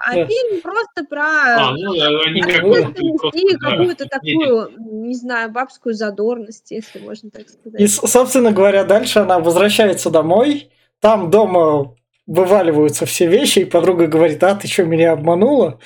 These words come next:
Speaker 2: Ты
Speaker 1: Ну,
Speaker 2: их не
Speaker 1: подружка чуть
Speaker 2: выкинул?"
Speaker 1: не завалила насмерть этими шмотками,
Speaker 2: Да.
Speaker 1: блин.
Speaker 3: Подруга, да, говорит: "Ты чё, меня обман-,
Speaker 2: Мгм.
Speaker 3: никогда
Speaker 2: Мгм.
Speaker 3: такого
Speaker 2: Мгм.
Speaker 3: не было, и вот опять".
Speaker 2: Да. Она такая: "Иди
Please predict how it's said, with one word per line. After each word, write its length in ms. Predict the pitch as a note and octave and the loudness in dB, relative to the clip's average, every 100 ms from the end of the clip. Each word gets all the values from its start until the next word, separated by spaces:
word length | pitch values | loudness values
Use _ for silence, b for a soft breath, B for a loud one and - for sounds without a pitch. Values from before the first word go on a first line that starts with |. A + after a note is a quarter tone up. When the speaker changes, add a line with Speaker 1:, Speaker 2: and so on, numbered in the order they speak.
| B B B3+ | B B -2
Speaker 2:
Ты 80 | E3+ | 0
Speaker 1:
Ну, 40 | |
Speaker 2:
их 140 | - | 2
не 140 | - F3 | 2 4
Speaker 1:
подружка 280 | G3 A3 F3+ | 4 4 2
чуть 40 | |
Speaker 2:
выкинул?" 160 | F3+ C3 | 2 0
Speaker 1:
не 80 | D#4 | -4
завалила 560 | C4+ C#4 D4+ E4+ F4+ C#4 | -2 0 0 0 -2 -2
насмерть 560 | C#4 C#4+ C#4+ A#3+ A#3 | -2 -4 -4 -8 -6
этими 280 | A#3 A#3 A#3 | -10 -8 -8
шмотками, 640 | A#3 C4 B3+ A#3+ G#3 G3 F3+ | -6 -6 -6 -6 -10 -2 2
Speaker 2:
Да. 120 | D#3+ | 2
Speaker 1:
блин. 100 | D3+ - b b b b _ _ | 0 -10 b b b b _ _
Speaker 3:
Подруга, 800 | D#3 D#3 D#3 F#3 A3+ G#3 F3 D#3+ | -4 -4 -2 0 0 -2 0 0
да, 360 | D3 F3+ F3+ E3+ | 0 0 0 -2
говорит: 220 | E3 D#3+ | -6 -8
"Ты 120 | F#3+ | -12
чё, 160 | - G#3 | -8 -8
меня 260 | F#3+ F#3 | -4 -4
обман-, 260 | F#3 G#3 G3 | 0 0 0
Speaker 2:
Мгм. 100 | F3+ | -2
Speaker 3:
никогда 420 | A3+ A#3+ G#3 G3 | -4 -2 2 0
Speaker 2:
Мгм. 80 | F#3 | 0
Speaker 3:
такого 380 | G3+ - G3 F#3+ | -4 0 0 0
Speaker 2:
Мгм. 80 | F#3+ | -4
Speaker 3:
не 120 | G#3+ | -6
было, 240 | F3+ E3 | -4 -4
и 120 | D#3+ D#3+ | -4 -4
вот 220 | E3+ E3+ | -6 -6
опять". 480 | D3+ - C3+ C3 B2+ | -8 -6 -4 -4 -4
Speaker 2:
Да. 360 | A#3 E3+ D#3 D#3 B B | 0 2 0 -4 B B
Она 200 | G3 A3+ | 0 2
такая: 420 | A3 A3 G#3 F3+ F3 | 2 2 2 2 0
"Иди 500 | D#3+ C#4+ C4+ A3+ | 0 2 4 2